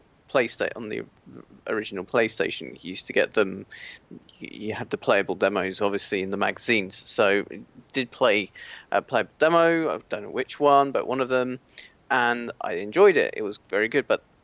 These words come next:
it looks so nice. If you're not, it, ah, I, I would buy that. That, that looks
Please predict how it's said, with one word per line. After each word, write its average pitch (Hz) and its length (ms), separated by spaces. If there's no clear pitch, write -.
it 202 220
looks 214 400
so 196 720
nice. 185 640
If - 120
you're 190 80
not, 208 200
it, 175 240
ah, 170 340
I, 196 160
I 190 140
would 175 240
buy 160 260
that. 67 220
That, - 480
that 160 300
looks - 280